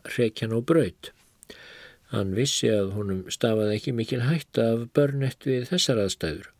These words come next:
Hann gæti alltaf stungið á af Bretana,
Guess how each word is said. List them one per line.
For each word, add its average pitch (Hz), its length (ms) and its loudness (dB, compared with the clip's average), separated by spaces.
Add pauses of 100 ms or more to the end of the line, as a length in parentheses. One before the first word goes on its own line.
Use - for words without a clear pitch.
(140)
Hann 95 160 -4
gæti 139 300 2
alltaf 92 320 -4
stungið 98 420 -2
á 85 80 -2 (140)
af 139 160 -6 (180)
Bretana, 110 460 -2